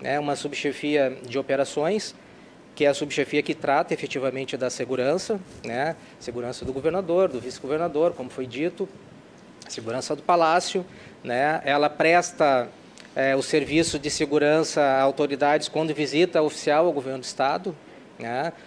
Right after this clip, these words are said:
Nós disponibilizamos um assessor militar, né? Temos uma subchefi-, uma subchefia administrativa,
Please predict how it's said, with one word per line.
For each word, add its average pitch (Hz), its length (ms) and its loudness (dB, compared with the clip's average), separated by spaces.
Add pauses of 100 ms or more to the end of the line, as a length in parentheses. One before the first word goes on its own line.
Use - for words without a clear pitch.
(180)
Nós 127 680 0
disponibilizamos 135 800 -4
um 139 40 0
assessor 147 500 0
militar, 139 560 -2 (880)
né? 123 220 -4
Temos 156 320 2
uma 156 140 0
subchefi-, 156 520 -4
uma 147 160 -2
subchefia 143 720 0 (380)
administrativa, 139 1040 0